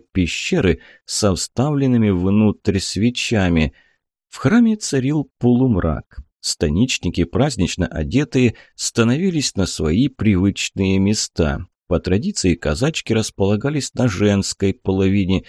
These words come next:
со стороны иконы Матери Божией. Казаки же занимали места справа от алтарной иконы Воинства Христова, где с иконостаса на них строго смотрел святой лик Спаса Нерукотворного.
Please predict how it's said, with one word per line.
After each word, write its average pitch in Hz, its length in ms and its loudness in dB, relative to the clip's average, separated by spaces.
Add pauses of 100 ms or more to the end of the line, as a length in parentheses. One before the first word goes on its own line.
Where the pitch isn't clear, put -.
(180)
со 101 240 0
стороны 90 540 0
иконы 101 400 2
Матери 92 500 0
Божией. 87 720 0
Казаки 92 480 -2
же 202 120 -2
занимали 214 500 -2
места 113 460 0
справа 110 560 0
от - 260 -4
алтарной 104 680 0 (140)
иконы 135 480 -2 (260)
Воинства 110 800 2
Христова, 101 880 0 (260)
где 92 240 0
с 98 120 -2
иконостаса 87 800 -2
на 80 100 0
них 117 220 2
строго 139 540 -2
смотрел 117 580 -2
святой - 480 -2
лик 123 200 2
Спаса - 640 -2
Нерукотворного. 87 1300 0